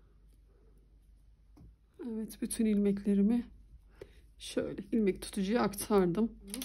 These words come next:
Sol tarafını örerek ilerleyeceğiz. Bu aşamada hiçbir detay yok. Yine haroşa örgülerle öreceğiz. Üç diş haroşa sırasını tamamlayalım. Şişimizde şu an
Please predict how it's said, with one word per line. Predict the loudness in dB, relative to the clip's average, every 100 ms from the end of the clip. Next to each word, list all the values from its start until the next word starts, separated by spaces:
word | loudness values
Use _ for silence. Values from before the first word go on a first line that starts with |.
| -6
Sol | -6
tarafını | -2 -2 0 2 2
örerek | 4 4 2
ilerleyeceğiz. | 2 6 6 4 2 0 4
Bu | 6
aşamada | 6 6 6 6
hiçbir | 2 2 2
detay | 2 2 2 4
yok. | 4
Yine | 4 6
haroşa | 4 4 6
örgülerle | 6 6 8 8 8
öreceğiz. | 6 4 4 0 -2 -12 -16 -4 6
Üç | 6 6
diş | 0 6
haroşa | 6 6 4
sırasını | 4 4 6 6 4
tamamlayalım. | 6 6 8 6 6 4
Şişimizde | 2 6 6 6 2
şu | 2 2
an | 0